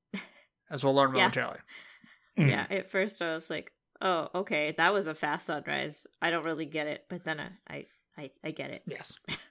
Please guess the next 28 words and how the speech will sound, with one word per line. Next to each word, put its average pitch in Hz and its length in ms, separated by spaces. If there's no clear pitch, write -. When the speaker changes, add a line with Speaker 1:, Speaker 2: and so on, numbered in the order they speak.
Speaker 2:
Uh, 147 120
Shikaku, 190 760
uh, 127 400
is 147 160
digging, 143 260
still 139 180
digging 135 260
through 135 520
the 127 240
scrolls 147 380
back, 131 380
uh, 127 300
in 127 380
the 147 260
H 135 240
Q 233 360
and 151 120
is 135 140
like, 131 160
"According 320 280
to 233 60
my 175 100
data, 151 420
Naruto 233 420
can 165 180
sense 247 400
when 180 340
the, 175 180